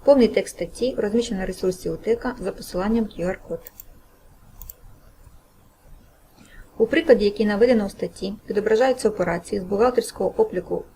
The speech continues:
витрат від продажу активів. Відображення в бухгалтерському обліку нарахування доходу від продажу фінансових інвестицій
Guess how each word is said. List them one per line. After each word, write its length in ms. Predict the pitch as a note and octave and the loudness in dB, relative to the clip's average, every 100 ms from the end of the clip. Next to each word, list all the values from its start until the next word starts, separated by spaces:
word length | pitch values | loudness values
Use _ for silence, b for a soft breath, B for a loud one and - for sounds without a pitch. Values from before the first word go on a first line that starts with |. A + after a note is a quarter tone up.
| _ | _
витрат 440 | F3 F3+ F3+ A#3+ C#4 - - | -6 -4 0 0 -2 -6 -6
від 180 | G3+ - | -6 0
продажу 380 | A3 A#3+ A#3 A#3+ | 4 4 4 2
активів. 640 | - - - D#3 D#3 - _ - - - - - - - - - - - - - - b b b - | -2 -8 -8 -6 -8 -14 _ -20 -20 -20 -20 -20 -20 -20 -20 -20 -20 -20 -20 -20 -20 b b b -10
Відображення 540 | F#3 G#3+ B3+ D4+ B3 A3 | 0 6 6 6 2 2
в 60 | |
бухгалтерському 680 | G3 A3 B3 A3+ - G3+ G3 | 4 6 6 4 0 -2 -2
обліку 340 | G3+ G3+ G3+ | -2 -4 -4
нарахування 540 | F#3+ G3+ G#3 A3 C4 A3+ | -2 -4 0 2 4 2
доходу 520 | G#3 - F3+ F3+ - - | 2 0 0 2 -2 -4
від 140 | G#3 | -4
продажу 400 | - C4+ A#3 F#3 | 4 6 6 4
фінансових 560 | F#3 G3 A#3 A#3 G3 G3 | 0 0 0 0 -4 -4
інвестицій 680 | F#3 F3+ - E3+ - G#3+ | -4 -6 -8 -14 -10 -12